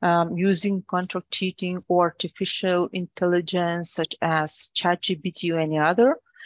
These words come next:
as they are multiple, raises doubts about the definition of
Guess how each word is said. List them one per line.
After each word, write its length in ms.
as 240
they 120
are 120
multiple, 600
raises 460
doubts 760
about 480
the 80
definition 880
of 180